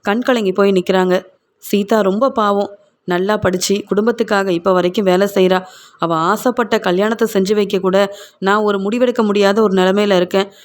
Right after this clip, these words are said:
இதெல்லாம் என் வீட்டுக்காரர் முத்துக்கு தெரிஞ்சா அவரு ரொம்ப மனசு வேதனைப்படுவாரு, பிரச்சனை செய்வாரே. எப்படி இதெல்லாம் சமாளிக்க போறேன்னு தெரியல. அதுவும் அம்மாக்கு தெரிஞ்சா கண்டிப்பா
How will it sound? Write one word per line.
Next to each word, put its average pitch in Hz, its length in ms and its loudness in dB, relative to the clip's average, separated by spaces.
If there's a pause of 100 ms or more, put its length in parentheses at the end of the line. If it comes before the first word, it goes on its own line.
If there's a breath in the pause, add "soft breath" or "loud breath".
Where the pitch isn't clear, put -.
(180 loud breath)
இதெல்லாம் 180 360 0
என் 196 140 -2
வீட்டுக்காரர் 208 540 -2
முத்துக்கு 190 300 0
தெரிஞ்சா 196 540 0 (260 loud breath)
அவரு 185 300 -2
ரொம்ப 214 560 0
மனசு 196 320 -2
வேதனைப்படுவாரு, 190 880 2 (280 soft breath)
பிரச்சனை 196 400 -2
செய்வாரே. 190 580 0 (280)
எப்படி 220 340 -2
இதெல்லாம் 220 340 0
சமாளிக்க 220 520 -2
போறேன்னு 202 440 0
தெரியல. 196 420 0
அதுவும் 185 320 0
அம்மாக்கு 196 300 0
தெரிஞ்சா 208 420 0
கண்டிப்பா 214 580 -2